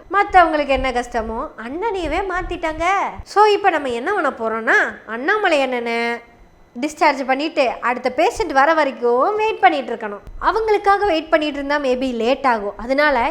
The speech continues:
எமர்ஜென்சியா இந்த தாவேக்காவை அட்மிட் பண்ணி என்ன விஷயம்னு செக் பண்ணிட்டு வந்துருவோமா? இந்தியா முழுக்க இந்த வக்பு சட்ட திருத்தத்துக்கு எதிரா போராட்டங்கள் ஆரம்பிச்சாச்சு. எல்லாரும் உண்மையா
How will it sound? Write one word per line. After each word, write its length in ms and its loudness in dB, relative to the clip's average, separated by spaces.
எமர்ஜென்சியா 960 2
இந்த 260 -4
தாவேக்காவை 640 6
அட்மிட் 300 -2
பண்ணி 420 0
என்ன 280 6
விஷயம்னு 380 0
செக் 220 -4
பண்ணிட்டு 280 0
வந்துருவோமா? 440 0
இந்தியா 480 4
முழுக்க 500 4
இந்த 260 -2
வக்பு 640 4
சட்ட 420 0
திருத்தத்துக்கு 680 0
எதிரா 580 2
போராட்டங்கள் 600 4
ஆரம்பிச்சாச்சு. 580 -2
எல்லாரும் 680 4
உண்மையா 420 2